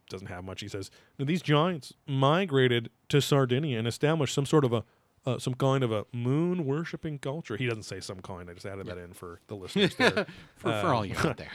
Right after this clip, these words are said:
Speaker 1: <laughs> but, um, and I'm like, and that is an interesting part of history that you never hear about. Like, maybe because it's considered legend, I don't know, but you just don't hear a lot about Sardinia very much.
Speaker 2: I was gonna say, yeah.
Speaker 1: Um,
Speaker 2: And just, uh, the Deans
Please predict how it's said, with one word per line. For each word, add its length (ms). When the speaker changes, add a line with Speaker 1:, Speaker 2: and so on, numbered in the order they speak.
Speaker 1:
<laughs> 100
but, 300
um, 540
and 100
I'm 100
like, 220
and 80
that 140
is 160
an 80
interesting 560
part 200
of 100
history 280
that 220
you 160
never 340
hear 300
about. 420
Like, 320
maybe 260
because 360
it's 120
considered 540
legend, 480
I 80
don't 240
know, 400
but 220
you 80
just 100
don't 100
hear 140
a 60
lot 160
about 240
Sardinia 400
very 200
much. 140
Speaker 2:
I 60
was 100
gonna 160
say, 260
yeah. 440
Speaker 1:
Um, 120
Speaker 2:
And 120
just, 180
uh, 60
the 80
Deans 600